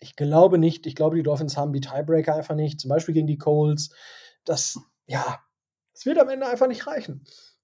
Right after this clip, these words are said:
Kann ich, also ich, ich hoffe es natürlich, ja. Ich, wenn ich's realistisch sehe, oh, wird's zu schwierig.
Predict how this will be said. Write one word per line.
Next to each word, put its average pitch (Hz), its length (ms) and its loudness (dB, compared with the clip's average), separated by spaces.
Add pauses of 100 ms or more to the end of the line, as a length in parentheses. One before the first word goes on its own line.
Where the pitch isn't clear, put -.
(120)
Kann 214 180 2
ich, 233 220 -6
also 208 300 2
ich, 214 200 -12
ich - 160 -2
hoffe 262 220 6
es - 140 -4
natürlich, 254 680 -4
ja. 208 280 -4 (640)
Ich, - 280 -16 (180)
wenn 208 160 0
ich's - 180 -2
realistisch 202 540 2
sehe, 202 540 6
oh, 143 320 -4 (120)
wird's - 600 -6
zu 196 320 -4
schwierig. 151 680 0